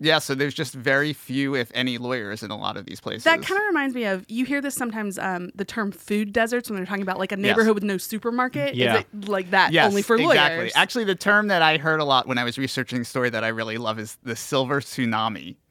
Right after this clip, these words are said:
Speaker 2: Oh, because of all the
Speaker 1: <laughs>
Speaker 2: retirements.
Speaker 1: Exactly.
Speaker 2: Sure.
Speaker 3: Right. Well, it's, it's just, like, you, you made the reference to, you know, to grocery stores or a lack of, like, you know,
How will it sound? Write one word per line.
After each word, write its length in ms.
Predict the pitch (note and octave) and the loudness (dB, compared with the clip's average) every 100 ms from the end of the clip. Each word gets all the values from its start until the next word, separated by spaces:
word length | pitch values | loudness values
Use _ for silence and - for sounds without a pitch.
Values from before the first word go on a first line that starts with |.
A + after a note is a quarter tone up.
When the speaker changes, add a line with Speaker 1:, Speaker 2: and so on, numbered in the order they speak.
| _ - | _ 0
Speaker 2:
Oh, 160 | A3+ C#4 | 4 6
because 300 | G3 C4+ - | 6 6 6
of 60 | A#3 | 6
all 120 | A3+ | 6
the 60 | G#3+ | 4
Speaker 1:
<laughs> 60 | |
Speaker 2:
retirements. 840 | A3 C#4+ B3 A#3+ G#3+ E3+ D#3 E3 C#3+ | 4 4 4 4 2 2 2 2 0
Speaker 1:
Exactly. 420 | A#3 A3+ F3 A2 | 0 2 2 0
Speaker 2:
Sure. 20 | |
Speaker 3:
Right. 320 | C3 A#2 G2 - - - | 2 2 2 -2 -8 -4
Well, 160 | E3+ A#3+ - A3+ | 2 4 4 -2
it's, 220 | A#3 C#3 | -2 -2
it's 220 | A#3 - | -4 -2
just, 280 | B3 - - | -4 -4 -4
like, 140 | E3 E3 | -4 -2
you, 320 | D#3 G#3 F#3+ | 0 2 2
you 180 | C#3+ F#3+ | 0 2
made 160 | E3 C#3+ | 2 2
the 80 | |
reference 380 | D3 C3+ C3+ - | 2 0 -2 -4
to, 260 | - C3 G#2 C#2+ _ | -2 -2 -4 -12 _
you 160 | G2+ A#2+ | -8 -4
know, 240 | G2+ G#2 G#2+ - - G2 | -4 -6 -10 -18 -20 -16
to 100 | A2 | -10
grocery 400 | F#2 C3+ - A#2+ | -2 0 0 -4
stores 300 | B2 A#2+ A2+ | -4 -4 -2
or 80 | G2+ | -4
a 60 | |
lack 260 | G2+ F#2+ F#2+ | -4 -6 -6
of, 120 | F#2+ | -12
like, 140 | G#2 G#2 | -12 -16
you 140 | G2+ F#2+ | -12 -12
know, 160 | F2+ | -12